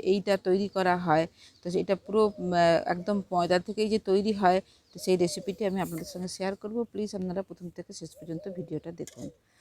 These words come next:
তো প্রথমে আমি এখানে নিয়ে নিয়েছি এক কাপ ময়দা। এই ময়দাটার মধ্য-, ময়দাটাকে আমি প্রথমে মেখে নেব। এই ময়দার মধ্যে দিয়ে দিচ্ছি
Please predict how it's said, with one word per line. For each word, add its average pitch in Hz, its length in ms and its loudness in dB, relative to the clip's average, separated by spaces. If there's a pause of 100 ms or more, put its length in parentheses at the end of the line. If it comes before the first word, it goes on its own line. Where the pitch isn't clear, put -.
(300)
তো - 60 -4
প্রথমে 220 380 0
আমি 220 180 4
এখানে 220 220 -2
নিয়ে 214 200 4
নিয়েছি 214 280 0
এক 185 200 2
কাপ 208 140 -2
ময়দা। 202 360 2 (560)
এই 190 100 0
ময়দাটার 180 480 2
মধ্য-, 190 240 -4 (180)
ময়দাটাকে 175 480 -2
আমি 208 140 -2
প্রথমে 190 260 -8
মেখে 175 340 -2
নেব। 135 220 -2 (2000)
এই 208 60 -6
ময়দার 196 360 2
মধ্যে 214 260 0
দিয়ে 185 220 -4
দিচ্ছি 240 260 -4